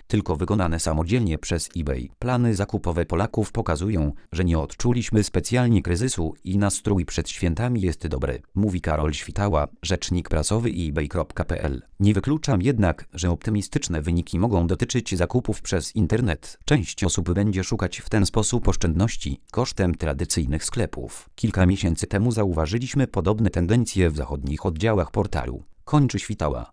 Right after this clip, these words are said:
Jak dotychczas trend ten chyba nie do końca zauważalny jest w północnoamerykańskim oddziale firmy, czyli serwisie ebay kropka com.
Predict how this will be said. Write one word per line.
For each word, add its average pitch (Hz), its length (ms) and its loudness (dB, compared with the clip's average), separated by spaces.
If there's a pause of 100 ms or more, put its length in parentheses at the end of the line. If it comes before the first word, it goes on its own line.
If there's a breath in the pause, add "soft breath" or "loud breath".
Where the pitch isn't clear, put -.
Jak 90 200 2
dotychczas 85 500 -2
trend 85 340 0
ten 85 200 0
chyba 85 200 0
nie 82 120 0
do 85 80 -2
końca 90 380 -2
zauważalny 104 680 0
jest 80 200 0
w - 60 -14
północnoamerykańskim 90 1300 0
oddziale 95 400 0
firmy, 87 440 0 (120)
czyli 85 220 0
serwisie 92 600 -2
ebay 73 200 -2
kropka 80 360 -4
com. 64 240 -4